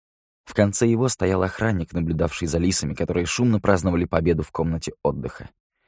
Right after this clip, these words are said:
Нил уже приближался к двери, когда охранник услышал шаги и обернулся. Рассмотрев его лицо, Нил застыл как вкопанный.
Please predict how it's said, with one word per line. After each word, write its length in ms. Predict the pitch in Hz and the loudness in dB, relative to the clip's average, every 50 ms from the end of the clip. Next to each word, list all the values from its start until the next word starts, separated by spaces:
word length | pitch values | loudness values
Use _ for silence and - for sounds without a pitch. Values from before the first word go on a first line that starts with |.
| _ _ - | _ _ 0
Нил 240 | 107 131 139 135 131 | 2 2 4 4 2
уже 160 | 120 117 131 | 2 2 0
приближался 640 | 101 120 127 117 110 117 107 123 127 123 - - 104 | 2 2 2 4 4 4 4 4 2 2 2 2 2
к 80 | 101 | 2
двери, 260 | 101 104 120 135 120 95 | 2 4 4 4 4 2
когда 300 | - 98 90 82 85 85 | 0 0 2 2 2 2
охранник 440 | 87 - - 120 113 104 98 - - | 2 2 0 0 2 0 0 0 -2
услышал 360 | 107 - - 110 - - 98 | -2 0 0 0 0 -2 -4
шаги 380 | 95 - - 98 98 110 117 107 | -4 -2 -2 -2 -2 0 2 2
и 60 | 92 | 2
обернулся. 680 | 90 87 92 90 85 85 80 73 69 - - 98 - _ _ _ _ _ _ _ _ _ _ - | 4 4 2 2 2 0 -2 -2 -4 -6 -8 -10 -14 _ _ _ _ _ _ _ _ _ _ -2
Рассмотрев 560 | - 90 90 - - 101 98 - 113 113 - | 0 0 2 2 2 2 2 2 2 -2 0
его 180 | - 98 92 95 | 0 2 4 4
лицо, 340 | 95 92 82 - - - 104 | 4 4 2 0 2 4 4
Нил 280 | 107 101 117 120 101 | 4 6 4 4 2
застыл 360 | 85 98 95 - - - 113 95 | 2 0 -2 0 2 0 2 2
как 200 | - 95 - - | 2 -2 -4 -4
вкопанный. 580 | - - 104 98 - - 78 65 - - - | -2 2 2 2 2 0 -6 -6 -8 -12 -14